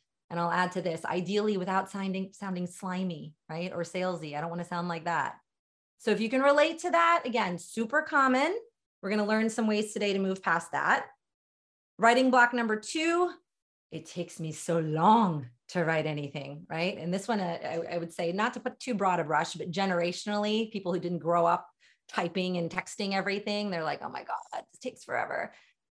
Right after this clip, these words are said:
We struggle with this too, because the pace of the industry is fast. You know, the advisory, the finance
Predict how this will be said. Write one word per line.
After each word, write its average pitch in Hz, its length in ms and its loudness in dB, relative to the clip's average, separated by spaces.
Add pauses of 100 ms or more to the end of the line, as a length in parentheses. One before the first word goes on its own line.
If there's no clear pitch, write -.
(180)
We 233 160 0
struggle 311 360 4
with 277 160 6
this 311 240 -2
too, 330 240 -2
because 247 360 0
the 220 120 0
pace 269 600 -4
of 220 220 2
the 226 140 0
industry 349 400 -2
is - 200 -2
fast. - 600 -4
You 196 120 -8
know, 208 160 -2
the 208 100 0
advisory, 220 440 0
the 226 80 -4
finance 214 480 -2